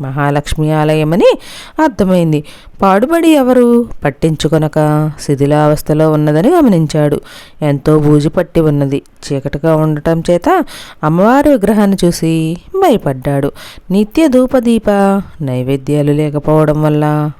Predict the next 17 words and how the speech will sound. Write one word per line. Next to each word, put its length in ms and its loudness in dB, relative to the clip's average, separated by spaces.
విగ్రహం 540 0
చూపరులను 400 0
భయపెట్టేలా 760 -2
ఉంది. 320 0
ఏ 140 0
విధంగానైనా 1040 0
ఇక్కడ 300 -4
దీపం 520 -2
వెలిగించకపోతే 920 0
తాను 280 2
ఉండేలా 440 2
అనిపించలేదు. 1000 0
అలాగని 840 4
బయటకు 420 0
వెళ్దామంటే 880 0
ఎలుగుబంటి 560 0
భయం. 300 0